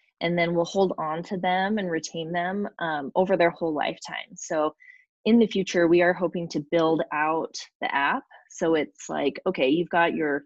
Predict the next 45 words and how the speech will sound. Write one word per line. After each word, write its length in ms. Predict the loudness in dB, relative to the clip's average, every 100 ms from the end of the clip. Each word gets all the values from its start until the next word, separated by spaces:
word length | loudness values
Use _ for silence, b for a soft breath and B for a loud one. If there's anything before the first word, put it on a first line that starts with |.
| -6
this 160 | -4 -4
is 240 | -6 -8 _
my 340 | -8 -8 -8 -8
fertility 420 | -10 -6 -4 -2 -2
app, 240 | -2 -4 -6
but 100 | -4
then 320 | 0 0 -2 -10 b
I'm 80 | -6
pregnant. 440 | 2 4 4 -2 -6
So 140 | -2 -2
you 80 |
go 120 | 0 -2
into 160 | -4
your 100 | -6 -4
pregnancy 460 | -4 -4 -6 -8 -6
app, 240 | -4 -6 -6
and 80 | -4
then 80 | -2
you 60 |
go 120 | -2
into 140 | -4 -6
your 140 | -6 -4
postpartum 680 | -8 -8 -12 -2 0 0 -2
app, 240 | -4 -4 -4
and 100 | -6
then 180 | -6 -8 B B B 0
your, 120 | 2
like, 160 | 2 2
menstrual 280 | -4 -2 -4
cycle 680 | -2 -2 -2 -2 -2 -4 -10 -14
just 200 | -12 -8
monitoring, 760 | -6 -4 -4 -6 -8 -6 -8
'cause, 420 | -4 -6 -6 -20 _ -10
you 140 | -6
know, 180 | -4 -6 _ _ _ _ _ _ _ _ _ _ _ -6
nothing's 340 | -4 -4 -6
going 240 | -4 -2
on, 200 | -2 -2 -2
and 60 |
then 100 | 0
you 40 | 0
get 160 | -2
pregnant 300 | -4 -6 -6
again, 440 | -2 0 0 -4 -8
or, 480 | -4 -2 2 2 0